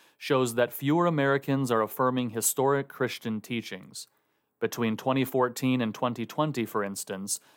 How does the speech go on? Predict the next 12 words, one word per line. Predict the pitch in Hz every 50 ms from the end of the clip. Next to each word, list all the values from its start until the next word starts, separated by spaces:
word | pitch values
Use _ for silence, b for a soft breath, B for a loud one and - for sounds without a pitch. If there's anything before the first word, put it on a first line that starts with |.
| b b b
the | 117
number | 113 113 123 127 131 131 131 123
of | 117
Americans | 120 113 120 120 127 123 120 - 127 123 120 113
agreeing | 120 107 104 117 123 127 139 139 139 143 135
with | 123 113
the | - 120 113
idea | 113 117 117 110 120 120 120 123 123
that | 117 117 104
the | 117 110
Bible, | 104 113 113 117 120 117 120 117 117
quote, | - - - 123 117 113 113 -